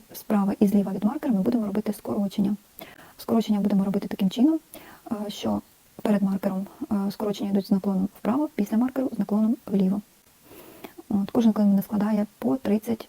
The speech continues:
петель. Тож ви діліть свою кількість петельок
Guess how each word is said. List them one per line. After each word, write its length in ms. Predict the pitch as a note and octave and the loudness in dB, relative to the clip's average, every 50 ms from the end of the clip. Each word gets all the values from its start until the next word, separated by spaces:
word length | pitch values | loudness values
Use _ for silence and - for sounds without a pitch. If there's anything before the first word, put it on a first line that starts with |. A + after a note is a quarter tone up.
| _ _ | _ _
петель. 300 | A3 G#3+ - G3 F#3+ G#3 - _ _ _ _ _ _ _ - - - - - - - _ | -6 -4 -4 -6 -6 -8 -10 _ _ _ _ _ _ _ -20 -20 -20 -20 -20 -20 -14 _
Тож 160 | - A3+ - - | -6 -6 -2 0
ви 140 | G#3 G3+ - - _ | 0 0 -2 -2 _
діліть 340 | G#3 - A3+ G#3 G3 F#3+ - | 0 0 2 2 0 0 2
свою 140 | - G#3+ G3+ | 2 2 2
кількість 360 | - G#3 G3+ - G3+ - - | 2 0 -2 -4 -6 -8 -6
петельок 480 | - B3 - G#3 G3+ G3+ A3+ B3 - | -8 -4 -2 -2 0 0 -2 -2 -4